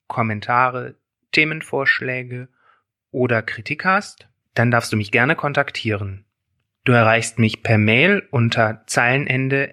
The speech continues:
at ethisch minus fragwürdig punkt de, auf der Facebook-Seite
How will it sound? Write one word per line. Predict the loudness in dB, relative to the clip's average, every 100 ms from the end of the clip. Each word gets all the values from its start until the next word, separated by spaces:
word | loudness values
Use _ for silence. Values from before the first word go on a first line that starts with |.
| -4
at | -6 -8 -12
ethisch | -8 -4 0 0
minus | -2 -8 -10
fragwürdig | -2 -2 0 0 0 0 -6 -10 -14
punkt | -10 -10 -8 -4
de, | 0 2 0 -4 _ _ _ _ -4 -4 -2 -2 -4 -6 -12 -12 -10 -4 -2 -2 -4 _ _ _ _
auf | -6 -2 -2 -2
der | -2 0
Facebook-Seite | 0 -2 -6 -4 0 0 0 -6 -6 -8